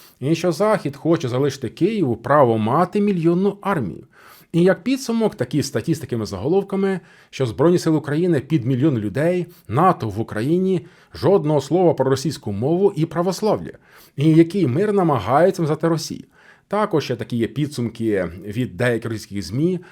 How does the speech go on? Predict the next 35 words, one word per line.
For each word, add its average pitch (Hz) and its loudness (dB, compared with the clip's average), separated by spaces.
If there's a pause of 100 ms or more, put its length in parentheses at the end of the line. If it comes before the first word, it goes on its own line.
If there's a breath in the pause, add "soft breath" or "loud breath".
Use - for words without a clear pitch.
(220 loud breath)
що - -4
російські 139 -2
умови 135 2
щодо 131 0
обміну 123 0 (180)
територіями 131 2
відкинуті, 170 -2 (320 loud breath)
що 123 -8
членство 147 0
України 135 2
в 104 -4
міні-нато 151 2
не 120 0
влаштовує 123 2
Росію, 107 -2 (380 soft breath)
і 123 -2
що 151 2
потрібно 175 2
повернути 139 2
Захід 123 -2
на 180 2
землю. 170 -2 (580 soft breath)
І 202 -2
пропагандисти 151 -2
закликають 127 0
Кремль 175 0
продовжувати 135 4
терор, 131 0
посилювати 160 0
його, 170 2
бити 123 0
по 101 -2
українських 117 -4
мирних 90 -8
містах. - -8